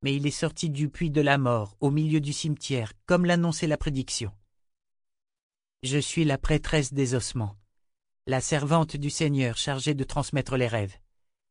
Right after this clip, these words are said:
Il y a eu beaucoup de prêtresses avant moi, mais le seigneur Ral ne s'est jamais montré à elle.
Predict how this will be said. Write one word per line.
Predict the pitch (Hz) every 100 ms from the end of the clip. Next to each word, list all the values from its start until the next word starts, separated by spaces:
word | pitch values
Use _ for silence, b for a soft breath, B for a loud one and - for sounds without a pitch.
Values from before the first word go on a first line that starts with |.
| _ _ _
Il | 117
y | 127
a | 139
eu | 139
beaucoup | 143 147 151
de | 139
prêtresses | - 139 - 143
avant | 131 113 117
moi, | 110 110
mais | 110 117
le | 117
seigneur | 120 139 120 123 117
Ral | 127 123 120
ne | 123
s'est | - 131
jamais | 123 139 135
montré | 131 - 131
à | 117
elle. | 110 110